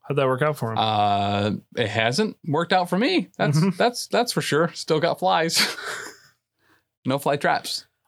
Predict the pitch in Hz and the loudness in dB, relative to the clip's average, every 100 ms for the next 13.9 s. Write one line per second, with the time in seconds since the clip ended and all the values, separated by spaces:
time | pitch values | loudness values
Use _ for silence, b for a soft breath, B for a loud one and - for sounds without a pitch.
0 | - 214 208 196 175 156 151 - 127 120 | -2 0 2 2 2 0 -2 -4 -2 -2
1 | 127 - - 123 - 123 147 123 107 - | -4 -8 -4 -2 0 0 0 0 -2 -4
2 | 127 135 123 127 127 117 113 113 117 120 | -4 -2 -2 -4 -4 -6 -6 -6 -6 -4
3 | 117 117 - 131 127 120 107 113 185 247 | -6 -6 -6 -2 2 2 2 0 -2 -2
4 | - 135 135 135 131 247 - _ _ _ | -4 -4 -2 0 -2 -4 -8 _ _ _
5 | _ 170 196 - - 151 151 143 120 120 | _ -2 -2 -2 0 0 0 0 -2 -2
6 | 127 131 - 170 214 202 202 233 - - | -4 -6 -4 -2 0 0 0 0 0 -6
7 | _ 220 156 - 170 151 143 139 _ _ | _ -8 -8 -6 -4 -2 -4 -6 _ _
8 | _ - 135 123 127 127 123 120 113 127 | _ -4 0 2 2 2 0 0 -2 -2
9 | 123 120 127 123 117 117 123 120 123 139 | -4 -4 -2 -2 -2 -2 -2 -4 -4 -4
10 | 131 117 113 113 117 113 117 120 135 _ | -2 -4 -6 -4 -6 -6 -6 -10 -12 _
11 | _ - 127 117 117 113 151 - _ 175 | _ -4 0 0 2 0 0 -8 _ 0
12 | 175 170 151 120 117 - _ _ _ - | 2 2 0 0 -4 -10 _ _ _ -8
13 | 110 104 107 113 117 147 - - 143 | -6 -4 -4 -2 0 -2 -4 -2 -2